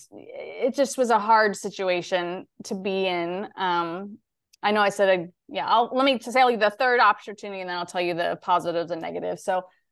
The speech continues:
um, after that, took lots of time off to have another kid and just be a stay-at-home mom. And then, um, I ended up working for a charter school in California. So that one was called iLead Exploration. They're kind of a bigger charter school. They have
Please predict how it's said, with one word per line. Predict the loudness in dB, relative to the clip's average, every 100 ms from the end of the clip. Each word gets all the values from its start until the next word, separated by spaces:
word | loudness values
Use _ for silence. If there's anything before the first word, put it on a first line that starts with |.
| _ _ 0
um, | 2 2 2
after | 0 2 4
that, | 4 4 2
took | -4 -8 -2
lots | 4 4 4
of | 0
time | -2 0 2
off | 4 2 0
to | -6
have | -6 -4 -2
another | -2 0 -2
kid | -2 0 2 2
and | -2
just | -10 -12
be | -2 -2
a |
stay-at-home | 0 0 0 0 -2 0
mom. | -2 -2 -4 -6 -6
And | -8 -4
then, | 0 -2 -4 -10 _ _ _
um, | -2 0 0 0 -2
I | -2
ended | 0 0
up | 0
working | 0 -2 -10
for | -6 0 2 2 0
a | -4
charter | -2 -2 -2
school | -6 -6 -6
in | -6
California. | -6 -6 -6 -10 -10 -10 -12 _ _ _
So | -6 0 2
that | 2 0
one | -2
was | -4 -2
called | 0 2 2
iLead | 0 2 2
Exploration. | 0 -4 -6 -4 -2 -4 -8 -10
They're | -10 -10
kind | -6 -4
of |
a | -4 -4 -4
bigger | -4 0 0 0
charter | -2 -4 -4
school. | -6 -4 -2
They | -2
have | -4 -4